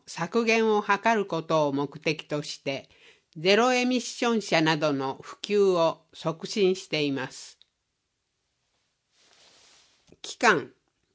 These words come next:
十一月三十日土曜まで。場所、大阪府内の自動車ディーラー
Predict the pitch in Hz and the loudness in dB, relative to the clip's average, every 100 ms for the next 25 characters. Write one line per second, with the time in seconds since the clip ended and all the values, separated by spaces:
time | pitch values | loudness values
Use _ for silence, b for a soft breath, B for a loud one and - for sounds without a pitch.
0 | _ _ _ _ _ _ - 175 247 262 | _ _ _ _ _ _ -4 2 4 4
1 | 240 240 226 226 - 202 208 226 233 214 | 0 0 0 0 0 2 2 0 2 4
2 | 170 147 - 135 127 - 147 170 208 220 | 4 0 -6 -8 -8 -10 -2 2 4 4
3 | 147 139 147 123 - _ _ _ _ _ | 2 -2 -6 -8 -12 _ _ _ _ _
4 | _ _ _ 151 170 175 190 175 - _ | _ _ _ -6 -6 -2 0 0 -2 _
5 | _ _ _ _ - 202 247 254 240 226 | _ _ _ _ 0 2 4 2 4 4
6 | 233 214 185 165 151 139 - 147 180 202 | 4 4 4 4 2 0 -6 -2 0 4
7 | 240 247 247 226 214 202 233 214 156 139 | 6 6 4 4 4 2 2 2 2 -2
8 | 120 | -4